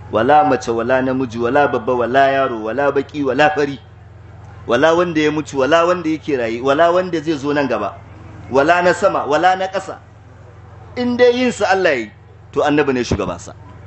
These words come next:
Albarkar Annabi yake nema, sallallahu alaihi wasallama.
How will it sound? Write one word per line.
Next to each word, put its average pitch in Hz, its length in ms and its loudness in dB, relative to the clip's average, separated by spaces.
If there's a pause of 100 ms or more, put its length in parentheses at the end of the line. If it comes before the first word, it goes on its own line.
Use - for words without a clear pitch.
(720)
Albarkar 151 480 2
Annabi 131 360 0
yake 107 200 -6
nema, 82 240 -10 (480)
sallallahu 123 560 0
alaihi 104 260 -6
wasallama. 80 460 -12